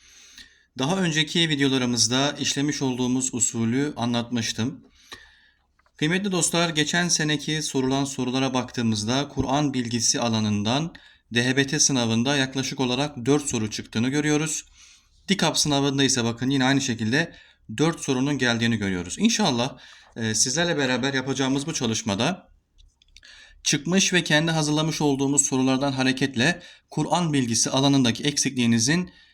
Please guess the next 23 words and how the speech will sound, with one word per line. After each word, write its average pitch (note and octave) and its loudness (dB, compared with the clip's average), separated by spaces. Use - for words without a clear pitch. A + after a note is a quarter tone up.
büyük C#3+ 2
ölçüde C3+ 2
tamamlanacağını B2 2
ümit C3 2
ediyoruz. F#2 -2
Ee, G2+ -2
yaklaşık E3 0
olarak E3+ 0
kırk - -2
küsür F3+ -2
sorudan D3+ 0
oluşan C#3 0
bu C3+ 0
çalışmamız A#2 0
kıymetli A2 0
dostlar, D3+ 0
sınava D#3 2
yüzde C#3 0
doksan D3+ 0
doksan D3 0
beş F3 -2
ihtimaliyle C3+ 0
hazırlanmanıza B2 2